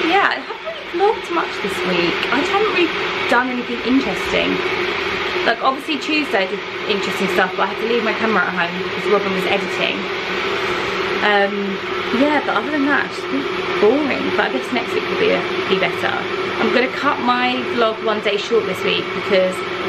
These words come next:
obviously I'm going to Sweden Sunday and I upload my vlogs on a Tuesday. And I don't really wanna upload it when I'm in Sweden. I kind of just wanna chill and have a nice time. So I am gonna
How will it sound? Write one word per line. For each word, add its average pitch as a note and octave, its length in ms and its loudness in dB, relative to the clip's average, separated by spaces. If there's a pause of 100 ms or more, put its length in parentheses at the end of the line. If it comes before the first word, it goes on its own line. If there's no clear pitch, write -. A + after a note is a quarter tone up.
(440)
obviously A3 320 4
I'm G#3+ 80 -4
going G3+ 140 0
to F#3 60 -8
Sweden F#3+ 280 4
Sunday G3+ 400 0
and F#3 80 -2
I F#3+ 120 0
upload F#3+ 400 -2
my F#3+ 120 -2
vlogs F#3 320 -2
on F#3+ 80 0
a F3+ 80 -2
Tuesday. - 640 2 (1200)
And F#3 540 2 (580)
I G3 140 2
don't F#3 200 -2
really E3+ 220 2
wanna F3 220 0
upload F3+ 380 0
it - 60 -2
when F#3 120 0
I'm F3+ 60 0
in F3+ 140 -2
Sweden. F#3+ 260 2
I G3 200 -2
kind F#3 160 2
of F3 80 -6
just - 160 -4
wanna F3 240 -2
chill F#3+ 220 2
and F3 80 0
have F3 160 -2
a - 40 -2
nice F3 360 2
time. F3+ 400 0
So F#3 100 2 (960)
I G3 220 4
am G3 260 -4
gonna G3 220 -2